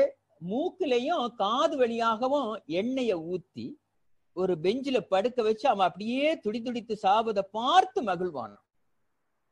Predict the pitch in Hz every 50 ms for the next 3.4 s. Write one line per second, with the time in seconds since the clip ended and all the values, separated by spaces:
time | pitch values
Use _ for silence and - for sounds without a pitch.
0 | _ _ _ _ _ _ _ _ _ _ _ _ _ _ - 104 - - 156 160
1 | 165 156 151 151 - - _ _ - - 127 151 170 202 233 240 240 240 226 190
2 | 175 - - _ _ _ - 143 147 156 185 220 233 226 190 190 175 165 156 151
3 | 147 143 151 165 190 208 233